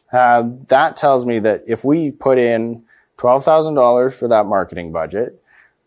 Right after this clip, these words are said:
earn a hundred and twenty per, a hundred twenty thousand from that, that gives me a ten percent marketing budget that I'm, I'm aiming at. Um, I'm hoping that that makes sense. We're gonna start working on these calculations a bit more, and, and the managers are gonna be able to help with that, but, uh,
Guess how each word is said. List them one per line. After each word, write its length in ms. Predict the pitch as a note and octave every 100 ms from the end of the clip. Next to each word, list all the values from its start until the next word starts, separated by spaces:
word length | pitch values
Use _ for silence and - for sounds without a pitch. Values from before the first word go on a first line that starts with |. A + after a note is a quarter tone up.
| _ _ _
earn 320 | B2+ C#3 D3
a 40 | C3+
hundred 280 | C3+ C3+
and 80 | A#2+
twenty 340 | - B2+ A2 G#2
per, 240 | G#2+ F#2 E2
a 180 | G2+
hundred 340 | G2 C#3 C3 A2+
twenty 240 | B2+ A#2+
thousand 460 | G#2 G2+ G2+ A2 G#2
from 240 | - A#2 G#2+
that, 260 | G2 F#2
that 180 | A#2 B2+
gives 180 | A#2+ A#2+
me 120 | A#2+
a 40 |
ten 240 | G2+ A#2+ G#2+
percent 300 | A2 G#2+ F2+
marketing 460 | F#2 F#2 G#2 G2+ F#2+
budget 320 | F2+ F2+ D#2
that 100 | G2
I'm, 300 | F#2 F2+ G2
I'm 200 | A2 G2+
aiming 320 | F#2+ F#2+ F#2+ E2
at. 220 | D#2 - _ _ _ _ -
Um, 340 | A2 G2+ G2
I'm 140 | A#2 B2
hoping 380 | - F#3+ G3 F3+
that 140 | D#3
that 200 | D3 C#3+
makes 240 | D3 C#3
sense. 380 | - C#3 C#3 C#3 _ _ _
We're 140 | C#3 C#3+
gonna 160 | F3+
start 240 | F3 F3+ D3+
working 340 | D3 C#3+ C#3+
on 100 | C#3
these 160 | C3 B2
calculations 680 | C3+ B2 A#2+ A#2 A2+ B2+ A#2+
a 60 |
bit 180 | A#2 G#2+
more, 300 | G#2+ A#2 A#2
and, 160 | A2 G2+
and 140 | G#2+
the 60 | A#2
managers 500 | A2 A2 G#2+ G#2+ A2
are 40 |
gonna 160 | A2 G#2
be 100 | G2+
able 160 | G2
to 60 | F2+
help 240 | G2+ F#2
with 140 | A2 G2+
that, 280 | G2+ F#2+
but, 320 | F2 G2 - A#2
uh, 260 | G2 F#2+